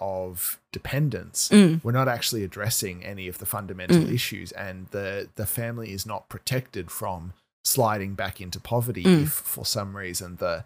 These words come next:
Speaker 1: the stream of, you know,
Speaker 2: Mm.
Speaker 1: meals or, you know, funds was for some reason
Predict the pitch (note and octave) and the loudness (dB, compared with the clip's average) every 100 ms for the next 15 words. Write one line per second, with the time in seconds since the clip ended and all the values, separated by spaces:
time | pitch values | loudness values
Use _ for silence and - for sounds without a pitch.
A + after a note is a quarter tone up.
0 | - - _ - G2+ - - A2 F#2+ G2 | -14 -20 _ -4 0 0 0 -4 -6 -8
1 | E2 E2+ F2 F2 E2+ G2 - - - E2+ | -8 -6 -4 -6 -6 -4 -4 -6 -10 -14
2 | D#2+ F2+ B2 F#3 F3+ E3 E3 _ _ - | -10 -4 2 6 6 6 -4 _ _ -8
3 | G#2 F#2 G2 F#2 E2+ F2 - E2+ E2 D#2 | -6 -2 -2 -2 -2 -2 -2 -4 -6 -6
4 | E2+ F2+ - E2 F2+ G2+ - - F#2+ F2+ | -6 -8 -10 -12 -8 -6 -4 -4 -6 -8
5 | E2+ E2 - G2 F2 E2+ - - - F2+ | -6 -8 -4 -6 -4 -2 -2 -2 -6 -6
6 | F#2 F2 E2+ E2+ F2 F2 F2 | -8 -8 -6 -8 -8 -12 -18